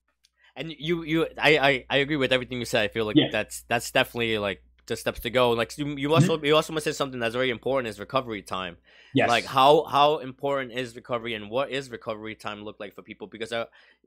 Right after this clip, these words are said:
Speaker 1: uh, you do need to let your body recover to avoid injuries and,
Speaker 2: Absolutely.
Speaker 1: you know, like,
Speaker 2: Yeah.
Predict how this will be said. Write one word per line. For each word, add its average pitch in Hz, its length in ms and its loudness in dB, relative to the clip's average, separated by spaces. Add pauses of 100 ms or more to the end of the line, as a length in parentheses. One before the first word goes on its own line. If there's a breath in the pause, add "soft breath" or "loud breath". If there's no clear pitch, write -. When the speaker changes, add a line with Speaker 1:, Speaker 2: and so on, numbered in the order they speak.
(100)
Speaker 1:
uh, 131 200 2
you 131 140 -8
do 151 180 -6
need 151 180 -8
to 139 140 -2
let 135 200 -2
your 123 100 -4
body 113 240 -4
recover 107 640 -8 (340)
to 135 140 -6
avoid 113 260 -4
injuries 107 760 -10
and, 101 400 -8 (260)
Speaker 2:
Absolutely. 113 380 0
Speaker 1:
you 110 60 2
know, 107 60 2
like, 113 200 -2 (100)
Speaker 2:
Yeah. 113 180 2